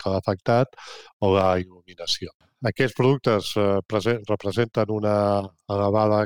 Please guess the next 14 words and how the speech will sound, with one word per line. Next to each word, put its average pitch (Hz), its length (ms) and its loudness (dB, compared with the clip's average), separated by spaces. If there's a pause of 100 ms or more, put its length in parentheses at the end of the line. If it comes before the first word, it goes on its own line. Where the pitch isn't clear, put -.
complexitat 117 800 -2
tècnica 131 540 0
en 110 100 -4
el 101 80 -4
seu 104 220 -4
disseny, 120 420 -2 (160)
ja 95 160 -6
que 98 160 -4
incorporen 101 640 -4 (260)
varios 98 400 -2
layers, 120 560 2
inclús 98 320 -8
incorporen 95 640 -4 (420)
electrònica, 123 880 0